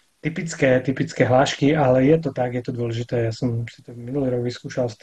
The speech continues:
tie zranenia sú niekedy blízko. Nech sa vám toto všetko vyhýba, nech máme parádnu sezónu dvetisícdvadsaťštyri, nech proste asfalt je vždy horúci, dobrom stave a blato nie je vždy tak šmiklavé, ako má byť,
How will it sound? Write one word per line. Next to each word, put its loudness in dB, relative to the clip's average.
tie -8
zranenia 2
sú 0
niekedy -2
blízko. 4
Nech 0
sa 0
vám -2
toto -12
všetko -6
vyhýba, 6
nech 0
máme 0
parádnu 4
sezónu 0
dvetisícdvadsaťštyri, 0
nech -10
proste -4
asfalt 4
je 2
vždy 2
horúci, 2
dobrom 4
stave 4
a 2
blato 2
nie 2
je 0
vždy 0
tak 2
šmiklavé, 0
ako -12
má -2
byť, 0